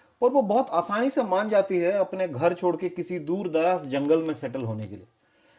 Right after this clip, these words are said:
जिसको actually आप गांव भी नहीं कह सकते। वो basically एक दो घर ही है इतने सारे गन्नों के खेत के बीच। वो कभी पूछती नहीं है कि कितने कर्ज में वो लोग, अ, कितने कर्ज से वो लोग भागते, भाग रहे हैं,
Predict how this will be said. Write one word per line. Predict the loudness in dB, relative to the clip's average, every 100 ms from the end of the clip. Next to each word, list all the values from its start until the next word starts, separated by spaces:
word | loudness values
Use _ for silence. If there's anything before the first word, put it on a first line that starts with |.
| _
जिसको | -6 2 4
actually | 4 2 2
आप |
गांव | 2 0 2
भी | 0
नहीं | 0 -2
कह | -2
सकते। | -4 -6 -6
वो | -4 -4
basically | -4 -6 -4 -2 -2 -6 _ _ -4
एक | 0 0 -2
दो | -2 -2
घर | -2 -2
ही | 0
है | 2 2 0 -4
इतने | -8 -6
सारे | -2 -2
गन्नों | -4 -6 -6
के | -8
खेत | -8 -10 -8
के | -8
बीच। | -8 -12 -18 _ _ _ _ _ -4
वो | -4
कभी | 0 0
पूछती | 0 -4 -8 -6 -2
नहीं | 0 0
है | -2
कि | -4 -10
कितने | -10 -10 -8 -8
कर्ज | 0 4 4 2
में | -2 -2 -4 -10 _ -6
वो | 0 2
लोग, | 4 2 0 -4
अ, | -2 -2 -4 -10
कितने | -8 -4
कर्ज | 6 8 8
से | 6 2
वो | 6
लोग | 6 4
भागते, | 0 -2 -2 -4 -4
भाग | -2 0 2
रहे | 2 0
हैं, | -4 -10